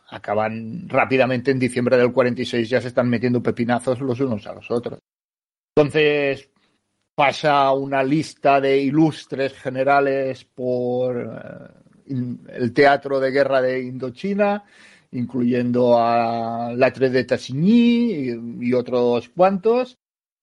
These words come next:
pero al final, pues,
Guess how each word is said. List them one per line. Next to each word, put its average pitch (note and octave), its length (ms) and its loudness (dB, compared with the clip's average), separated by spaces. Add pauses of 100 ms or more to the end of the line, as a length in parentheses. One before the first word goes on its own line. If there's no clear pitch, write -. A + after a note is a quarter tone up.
pero A#3+ 520 2
al D3+ 120 -8
final, G#3 560 -4
pues, A#2 1120 -8